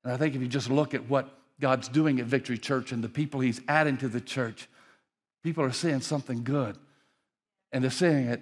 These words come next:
in you. Let's keep it up. How did that turn out for Paul in Ephesus? Last little bit of Acts twenty.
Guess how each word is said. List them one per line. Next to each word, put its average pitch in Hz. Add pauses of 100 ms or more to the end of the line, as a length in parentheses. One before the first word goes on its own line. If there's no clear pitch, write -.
(120)
in 123
you. 127 (2250)
Let's 135
keep 151
it 123
up. 135 (1000)
How 170
did 160
that -
turn 156
out 151
for 143
Paul 135 (240)
in 139
Ephesus? - (1300)
Last 127
little 139
bit 131
of 120
Acts 123
twenty. 120